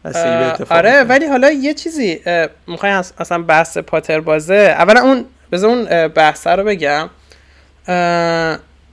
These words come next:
Speaker 2: یه چیز جالبی که می‌گفتم اینه که می‌گفتی که خب مثلاً پاتر الان تو برایتون انقدر وضعش خوبه و همه دوستش دارن و می‌گن شاید بعد جام جهانی اگه ساوتگیت خوب نبود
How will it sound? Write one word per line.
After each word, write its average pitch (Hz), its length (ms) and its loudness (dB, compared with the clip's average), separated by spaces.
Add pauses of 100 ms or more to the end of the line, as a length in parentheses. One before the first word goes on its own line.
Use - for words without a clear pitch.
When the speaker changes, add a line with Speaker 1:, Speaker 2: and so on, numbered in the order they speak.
(240)
Speaker 2:
یه 196 180 2
چیز 277 200 -4 (140)
جالبی 208 520 4
که 277 120 -8
می‌گفتم 220 760 -4 (120)
اینه 226 200 -4
که 247 100 -8
می‌گفتی 233 380 -4
که - 260 -12
خب 185 160 -6
مثلاً 208 280 -4
پاتر 196 420 0
الان 170 380 2 (1300)
تو - 160 -20
برایتون 170 500 2
انقدر 170 300 2
وضعش 156 440 0
خوبه 170 280 -8
و 156 340 0 (1000)
همه 160 240 -6
دوستش 175 420 -8
دارن 156 360 -2
و 151 60 -6
می‌گن 151 280 -6
شاید 160 280 -2 (480)
بعد 156 560 2 (160)
جام 160 260 -6
جهانی 156 560 -4
اگه 156 220 -6
ساوتگیت 151 480 -6
خوب - 220 -14
نبود 147 260 -4